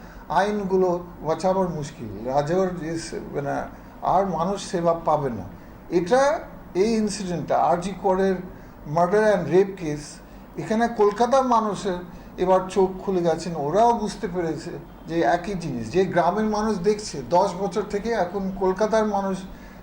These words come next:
দেখতে পাচ্ছে যে পুলিশ প্রশাসন একদম, সিস্টেমটা,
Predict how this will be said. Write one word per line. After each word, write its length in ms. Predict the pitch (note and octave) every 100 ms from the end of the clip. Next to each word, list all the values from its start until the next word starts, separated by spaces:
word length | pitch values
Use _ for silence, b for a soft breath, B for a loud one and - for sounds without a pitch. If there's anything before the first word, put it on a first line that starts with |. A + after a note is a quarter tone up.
| D#3
দেখতে 300 | F#3 F#3 G3
পাচ্ছে 440 | E3+ D3+ - D3+ C3 B B B B -
যে 260 | F3 F3 E3+
পুলিশ 360 | E3+ G#3 A3 -
প্রশাসন 560 | E3+ E3 F3 E3+ G3 A3 - B B B B -
একদম, 320 | C#3+ F#3+ G#3 G3+ D3 - - - - E3
সিস্টেমটা, 720 | - C4+ B3+ C4+ G3+ -